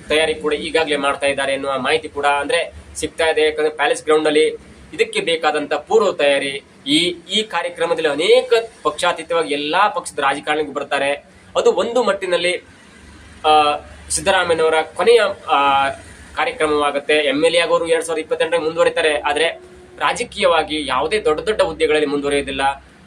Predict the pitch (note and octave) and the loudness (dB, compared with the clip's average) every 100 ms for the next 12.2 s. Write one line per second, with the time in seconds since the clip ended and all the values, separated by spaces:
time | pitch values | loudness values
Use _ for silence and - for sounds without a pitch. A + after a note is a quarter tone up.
0 | - - - - D3 F3 F3 D3+ D3 D3+ | -20 -20 -12 0 0 4 2 2 -2 -4
1 | - D3+ D3 C#3+ D3+ C#3+ C#3 - C3+ - | 0 2 2 0 2 2 0 -4 -8 -2
2 | D#3+ D3 D3 D3 C#3+ C#3 C#3+ C#3 C3+ C#3 | -2 0 0 0 0 -4 -4 -4 -4 -2
3 | C3+ D#3+ E3 - - - - C#3+ C3+ B2+ | -2 0 -2 -4 -20 -14 -2 0 0 -4
4 | - - - - F3+ F#3+ F#3+ F#3 - - | -14 -20 -6 -2 0 0 -2 -10 -20 -6
5 | D#3+ D#3 F3 F3 - E3 G#3 A3 A3 F#3 | -4 -2 -4 -4 -4 -2 2 2 2 0
6 | - E3+ D#3 D3+ E3+ - A3+ G#3+ A3+ G#3+ | -2 2 4 4 0 -2 0 0 2 2
7 | E3 E3 G3+ D#3 D#3 E3 D#3 E3+ E3 D#3+ | 2 2 2 -2 -4 0 0 0 0 2
8 | D3+ D3+ D3+ D3+ D3+ - - - - D3+ | 4 4 4 2 0 -6 -16 -14 -2 -2
9 | D3 D3 E3+ D#3 D3+ D#3+ D#3+ F3 D#3 D3+ | 2 2 4 2 2 0 0 -6 -4 0
10 | D3+ D#3 - D3+ D#3+ C#3+ C#3+ C#3+ D3+ - | 2 0 -2 -2 0 0 -2 -2 -4 -6
11 | - - - - - - - - - D#3 | -20 -20 -20 -20 -20 -20 -20 -12 2 4
12 | D#3+ D#3 | 4 2